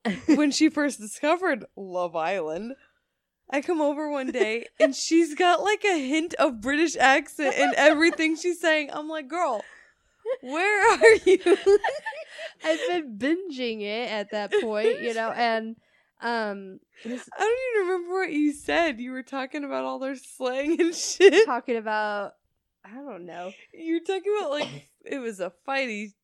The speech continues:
Speaker 1: slang. I don't remember.
Speaker 2: Anyway,
Speaker 1: It was
Speaker 2: um,
Speaker 1: silly.
Speaker 2: there's, like, fifty episodes in a season, and I'm only on season three. But, yeah, so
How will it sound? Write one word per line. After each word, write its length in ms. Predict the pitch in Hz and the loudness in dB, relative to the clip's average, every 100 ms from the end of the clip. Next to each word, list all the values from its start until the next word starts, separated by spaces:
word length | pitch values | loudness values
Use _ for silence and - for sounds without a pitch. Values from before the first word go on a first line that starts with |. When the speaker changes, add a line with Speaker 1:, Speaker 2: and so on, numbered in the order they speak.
| _ _ _ _ | _ _ _ _
Speaker 1:
slang. 600 | - - - 233 208 190 190 | -20 -16 -6 -2 -2 -4 -2
I 120 | 226 | -2
don't 180 | 233 202 | -2 -6
remember. 460 | 190 180 180 190 _ _ _ _ _ | -10 -10 -10 -10 _ _ _ _ _
Speaker 2:
Anyway, 720 | 190 226 226 196 175 175 180 - | -6 -4 -2 -2 -4 -4 -6 -8
Speaker 1:
It 20 | 180 | -4
was 420 | 196 185 180 175 | -2 -2 -2 -6
Speaker 2:
um, 60 | |
Speaker 1:
silly. 260 | 180 180 180 _ _ _ _ _ _ _ _ _ _ _ _ _ - | -10 -12 -16 _ _ _ _ _ _ _ _ _ _ _ _ _ -12
Speaker 2:
there's, 320 | 233 240 254 | -8 -8 -10
like, 300 | 285 320 294 - _ _ | -10 -8 -8 -12 _ _
fifty 440 | 285 285 - 240 - | -8 -8 -10 -12 -8
episodes 800 | 214 247 294 - 180 156 165 - | -6 -6 -8 -6 -4 -4 -8 -8
in 160 | 202 | -6
a 120 | 180 | -6
season, 840 | 170 - 269 302 214 131 101 101 214 _ _ _ _ _ | -8 -10 -6 -6 -6 -10 -12 -12 -16 _ _ _ _ _
and 140 | - 220 | -12 -8
I'm 160 | 294 | -6
only 280 | 311 294 269 | -6 -6 -6
on 180 | 214 202 | -6 -6
season 400 | 240 262 208 196 | -8 -8 -8 -10
three. 340 | 240 269 190 | -8 -8 -8
But, 480 | 202 214 202 180 123 - | -8 -4 -2 -4 -8 -12
yeah, 420 | 202 277 254 190 180 | -8 -4 -2 -4 -8
so 640 | - 220 214 208 202 190 | -10 -6 -6 -4 -6 -8